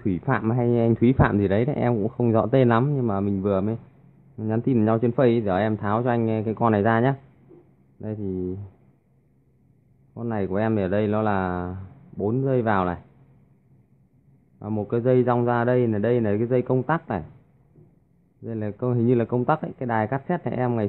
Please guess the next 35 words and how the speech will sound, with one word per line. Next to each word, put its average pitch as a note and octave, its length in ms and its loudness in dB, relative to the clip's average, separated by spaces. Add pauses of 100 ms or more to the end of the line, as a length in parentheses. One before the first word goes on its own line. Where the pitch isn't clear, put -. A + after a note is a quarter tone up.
xưa B2+ 100 2
em A#2+ 100 2
nghịch G#2 120 0
nhiều, G#2 280 2
bây A2+ 140 -2
giờ G#2+ 60 -2
em G#2+ 120 -2
không A#2+ 140 -4
nghịch F#2+ 120 -6
mấy. G#2 200 0 (500)
Chắc C3+ 100 -10
anh B2 220 -2
là G#2 80 0
chuyên B2 200 0
cassette C#3 380 -6
anh C3+ 80 0
biết. E3+ 140 -2 (380)
Đây. G2+ 120 -14 (640)
Dây A#2 140 -4
này A2 120 0
là G2+ 100 0
dây A2+ 140 0
công A#2 200 -2
tắc C#3+ 160 0
ở A2+ 60 0
đây G2+ 200 2
này, F#2+ 200 -4
là G2 60 -8
đấu G2+ 260 2
ở C3 60 2
đây, A#2 260 4
khi A#2+ 120 -2
cái A#2+ 80 0
này G2 240 2
bạn, G2+ 160 0